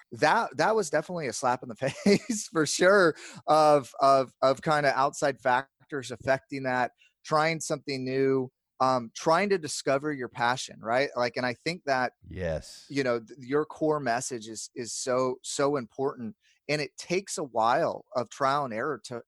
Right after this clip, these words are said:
Speaker 1: to, to find what that is. But man, when you find it, you know, you know, you, you know that you found, um, what drives you.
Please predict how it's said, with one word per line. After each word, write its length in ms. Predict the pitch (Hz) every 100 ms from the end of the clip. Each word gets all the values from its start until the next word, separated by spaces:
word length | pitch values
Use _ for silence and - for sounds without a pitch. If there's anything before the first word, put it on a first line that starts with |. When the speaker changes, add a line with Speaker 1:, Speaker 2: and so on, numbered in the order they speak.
| -
Speaker 1:
to, 160 | 139 -
to 120 | -
find 460 | 151 104 143 175 160
what 180 | 147 -
that 140 | 110
is. 300 | 113 143 185 - _ _ -
But 160 | 143 135
man, 340 | 131 151 156
when 120 | 131
you 180 | 139 196
find 460 | - - 113 123 131
it, 140 | 143 _ _ _
you 220 | 143 190
know, 460 | 139 117 113 - - _ _ -
you 120 | 139
know, 220 | 151 160
you, 340 | 151 139 196 165
you 200 | 135 185
know 480 | 180 147 135 156 147
that 320 | 127 120 117 - _ _ _
you 220 | 123 143
found, 800 | - - 131 135 135 127 123 110 _ _ _ -
um, 400 | 120 117 113 107 _ _ -
what 300 | 117 131 -
drives 500 | 113 110 120 120 101
you. 200 | 92